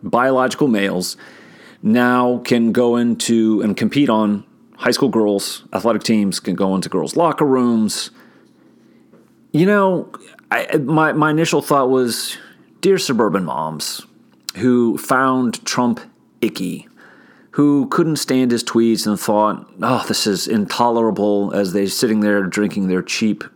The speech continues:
cake bread Chardonnay." Uh, I hope you're really proud of what you've done to your, your daughter's future athletic careers,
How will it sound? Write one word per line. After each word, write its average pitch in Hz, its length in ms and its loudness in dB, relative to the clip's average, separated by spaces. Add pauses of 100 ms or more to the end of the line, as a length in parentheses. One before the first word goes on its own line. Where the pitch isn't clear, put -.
(140)
cake - 340 -4
bread 98 440 0
Chardonnay." 90 1040 -2 (1000)
Uh, 135 160 4
I - 20 0
hope 180 200 0
you're 156 100 2
really 170 180 2
proud 160 220 0
of 113 100 0
what 120 120 0
you've 110 120 0
done 123 220 2
to 113 120 -2
your, 104 440 0
your 104 140 2
daughter's 110 420 0
future 113 320 -2
athletic 107 320 0
careers, 85 480 -6